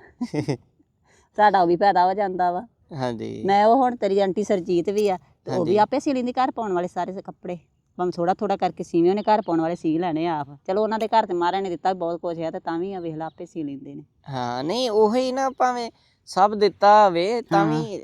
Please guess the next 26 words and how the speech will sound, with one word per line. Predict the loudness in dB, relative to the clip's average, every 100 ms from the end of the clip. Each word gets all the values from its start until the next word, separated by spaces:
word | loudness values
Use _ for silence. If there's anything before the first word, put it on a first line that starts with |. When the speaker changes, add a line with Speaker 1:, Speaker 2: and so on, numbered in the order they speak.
| -10
Speaker 1:
ਮਿਹਨਤ | -4 -2 -2 -2
ਕਰਨੀ | 0 2 0
Speaker 2:
ਹਾਂ, | -2
Speaker 1:
ਚਾਹੀਦੀ | 2 4
Speaker 2:
ਨਹੀਂ, | 6 6
Speaker 1:
ਆ। |
Speaker 2:
ਨਹੀਂ, | 6 8
ਉਹ, | 8
ਉਹ | 8 6
ਬਹੁਤ | 6 4 4 4
ਉਹ | 2
ਮਿਹਨਤ | 4 2 2
ਕਰਦੇ | 2 2 2 2
ਆ, | 4
ਉਹਨਾਂ | 4 4 4
Speaker 1:
ਹੁਣ | 6
Speaker 2:
ਨੇ |
Speaker 1:
ਉਹ | 6 6
ਅੰਕਲ | 4 2 4
ਵੀ | 6
Speaker 2:
ਸਫਾਈ | 6
Speaker 1:
ਵੇਖ | 4 2
Speaker 2:
ਵੀ |
Speaker 1:
ਲੈ। | 4
Speaker 2:
ਵੇਖ |
ਲਾ, | 4